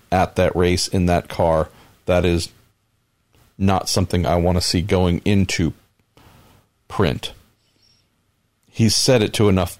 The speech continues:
people, though, that it's just become far from a secret, so I don't feel like I'm betraying something that's never been said. But their win at Le Mans was something that Dan had to absolutely guide.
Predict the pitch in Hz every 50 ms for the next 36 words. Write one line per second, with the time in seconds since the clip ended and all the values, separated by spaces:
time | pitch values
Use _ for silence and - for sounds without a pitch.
0 | _ - - - 117 - - - 85 82 - 80 67 67 73 - - - - -
1 | - - - 101 95 87 92 92 - - - - - - - - _ _ _ -
2 | - 104 92 - - - 92 - - 104 98 92 92 92 87 - - - 107 98
3 | 95 92 90 - 107 92 90 85 - - - 95 - - - - - - - 80
4 | 82 85 78 - - 87 87 85 82 - 87 82 82 - 90 - - - - 95
5 | 98 98 95 92 87 87 92 - - 90 82 - - 85 82 90 95 - - 85
6 | 80 80 73 101 101 78 73 - - - - 117 95 76 60 58 - - - -
7 | - - - - - - - _ _ - 92 85 78 - - _ _ _ - -
8 | - - _ _ 110 107 110 113 120 127 123 113 107 120 139 123 98 87 82 87
9 | 101 113 123 - - 95 92 85 - - 90 90 101 110 101 82 69 69 85 113
10 | - - _ _ _ _ _ _ - - 92 90 - - 98 98 92 - 95 95
11 | 90 90 87 78 95 - 92 92 95 95 101 98 92 92 90 92 87 101 - -
12 | 90 92 90 90 - - 98 95 85 71 85 87 87 92 90 78 69 57 - 64
13 | -